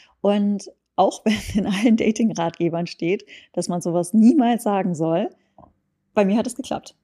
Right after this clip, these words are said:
Jeder Einzelne hat sich sofort immer gemeldet und war jeden Tag präsent. Und diejenigen, die das dann nicht tun,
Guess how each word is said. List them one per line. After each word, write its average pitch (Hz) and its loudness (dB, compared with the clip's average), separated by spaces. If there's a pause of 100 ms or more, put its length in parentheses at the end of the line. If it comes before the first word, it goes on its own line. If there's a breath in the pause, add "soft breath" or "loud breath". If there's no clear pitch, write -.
(160)
Jeder 226 0
Einzelne 190 -4
hat 180 -6
sich - -10
sofort 170 -2
immer 165 -4
gemeldet 214 0
und - -8
war 185 -6
jeden 190 0
Tag 196 -6
präsent. 185 -4 (680 soft breath)
Und 190 -4
diejenigen, 285 -2
die 214 -2
das 208 -4
dann 208 -4
nicht 196 -6
tun, 240 0